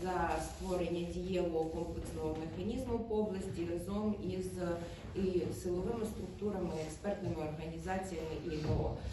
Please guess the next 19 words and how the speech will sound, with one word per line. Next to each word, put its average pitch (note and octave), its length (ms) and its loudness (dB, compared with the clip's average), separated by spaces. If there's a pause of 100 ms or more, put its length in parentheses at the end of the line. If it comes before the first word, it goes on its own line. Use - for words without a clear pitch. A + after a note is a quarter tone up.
(220)
Я C4 240 0
дуже A#3+ 140 0
коротко A3+ 460 0
повідомлю G3+ 460 2
про F3+ 400 0
те, G3 240 2
що, F3+ 640 2 (720)
е, F3 180 4 (320)
активно F#3 840 2 (100)
і F#3+ 60 2
якісно F3+ 760 2
реалізовується F3 1000 2
в E3+ 100 -2
області E3+ 420 0
регіональна F#3 800 -2
програма A3 460 2
впровадження F3+ 880 0
сімейної, F#3+ 720 2
демографічної, F3 1200 0